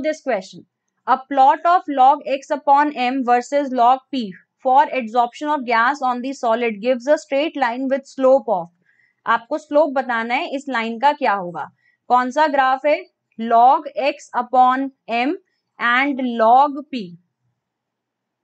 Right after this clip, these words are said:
इसका स्लोप बताना है। देखो सबसे पहले तो ये जो इक्वेशन है ये है फ्रेंडलिच आइसोथर्म,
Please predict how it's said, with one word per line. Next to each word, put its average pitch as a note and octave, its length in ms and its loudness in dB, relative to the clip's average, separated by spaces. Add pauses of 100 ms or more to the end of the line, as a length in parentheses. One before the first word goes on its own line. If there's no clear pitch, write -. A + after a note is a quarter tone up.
(480)
इसका C#4 340 0
स्लोप D4 360 0
बताना G#3+ 380 -4
है। - 60 -18 (1300)
देखो B3 180 0
सबसे C#4+ 300 0
पहले D4+ 240 2
तो D4+ 120 -8
ये C#4 360 -2
जो D#4 180 -4
इक्वेशन C#4+ 580 -2
है C#4+ 260 -2
ये C4 380 -2
है C#4 140 0 (640)
फ्रेंडलिच C4 400 0
आइसोथर्म, C#4 600 -2